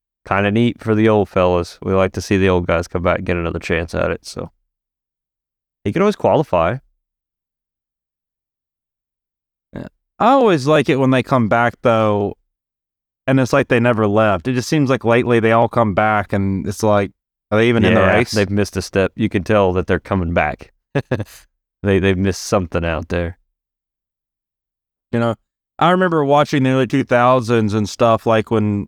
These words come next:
Speaker 2: after Bill Elliott retired, he'd come back for a limited schedule, and it's like he's running still in the top ten.
Speaker 1: Mm-hmm.
Speaker 2: It's like, "Eh, he still got it."
Speaker 1: Yeah. Mark, Mark Martin did
Speaker 2: But
Speaker 1: pretty good, too, there towards the end. He never really fell
Speaker 2: Yeah.
Speaker 1: off completely.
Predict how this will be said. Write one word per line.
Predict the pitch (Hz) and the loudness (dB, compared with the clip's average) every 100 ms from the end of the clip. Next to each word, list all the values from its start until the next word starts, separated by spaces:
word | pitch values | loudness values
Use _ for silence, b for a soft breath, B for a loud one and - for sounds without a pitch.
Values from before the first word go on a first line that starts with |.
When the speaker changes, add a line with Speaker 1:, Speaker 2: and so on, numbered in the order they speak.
| - | -4
Speaker 2:
after | 123 120 | -2 0
Bill | 104 120 113 | 2 2 4
Elliott | 117 113 95 | 4 2 -2
retired, | 101 113 107 104 | -4 0 0 0
he'd | 104 113 | -2 -4
come | - 117 | -2 0
back | 107 107 | 0 0
for | - 110 | -2 0
a | |
limited | 107 107 101 | 0 0 -4
schedule, | - 117 110 104 95 - _ _ _ _ | -4 -4 -2 -2 -6 -6 _ _ _ _
and | - | -2
it's | 123 | 0
like | 131 123 | 0 0
he's | 143 110 | 0 2
running | 127 127 110 | 2 2 -2
still | - 131 | 0 0
in | 110 | 2
the | 104 | 0
top | 117 107 - | 0 -2 0
ten. | 113 101 | 0 2
Speaker 1:
Mm-hmm. | 107 120 _ _ _ _ _ _ _ _ _ _ - | 0 -4 _ _ _ _ _ _ _ _ _ _ -8
Speaker 2:
It's | 98 | -2
like, | 107 - - _ _ - | -2 -2 -12 _ _ -4
"Eh, | |
he | 135 | -2
still | 196 - 98 | -2 0 -2
got | 85 82 82 | -2 -4 -2
it." | 104 85 | -2 -2
Speaker 1:
Yeah. | 85 - | -6 -2
Mark, | 113 156 _ | 0 -2 _
Mark | 117 135 143 | -4 -2 0
Martin | 156 147 | -2 0
did | 113 | 2
Speaker 2:
But | 147 | 2
Speaker 1:
pretty | 107 101 | 2 2
good, | 107 95 | 0 0
too, | 120 120 | 0 2
there | 104 101 | 2 0
towards | - 110 104 | 0 -2 0
the | 104 107 | -2 -2
end. | 101 | -2
He | 110 | 0
never | 131 120 | 0 0
really | 113 113 | 2 2
fell | 101 120 | 0 0
Speaker 2:
Yeah. | 107 131 | 2 4
Speaker 1:
off | 107 - | 2 0
completely. | 107 - 110 120 95 | -8 0 0 2 -2